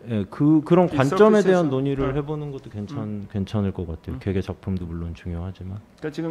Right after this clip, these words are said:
Speaker 2: 이, 삼 어떻게 되지? 이,
Speaker 1: 이,
Speaker 2: 사,
Speaker 1: 사,
Speaker 2: 오가
Speaker 1: 오.
Speaker 2: 그 스펙트럼에서 도시에서 약간 건축 이렇게, 이렇게 얘기해야 되나?
Speaker 1: 그냥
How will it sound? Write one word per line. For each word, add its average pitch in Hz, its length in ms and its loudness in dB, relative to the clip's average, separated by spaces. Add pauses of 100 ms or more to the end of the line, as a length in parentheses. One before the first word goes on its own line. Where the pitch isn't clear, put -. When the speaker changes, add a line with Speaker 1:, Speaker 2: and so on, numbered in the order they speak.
Speaker 2:
이, 170 300 -8
삼 180 440 -8
어떻게 139 280 -10
되지? 156 200 -12
이, 160 180 -12
Speaker 1:
이, - 40 -10
Speaker 2:
사, - 160 -8
Speaker 1:
사, 131 80 -4
Speaker 2:
오가 170 360 -2
Speaker 1:
오. 165 100 -8
Speaker 2:
그 175 160 0
스펙트럼에서 160 680 -6
도시에서 147 680 -6
약간 123 260 -8
건축 123 400 -10
이렇게, 120 220 -10
이렇게 131 300 -6
얘기해야 120 240 -6
되나? 113 280 -10
Speaker 1:
그냥 135 160 -12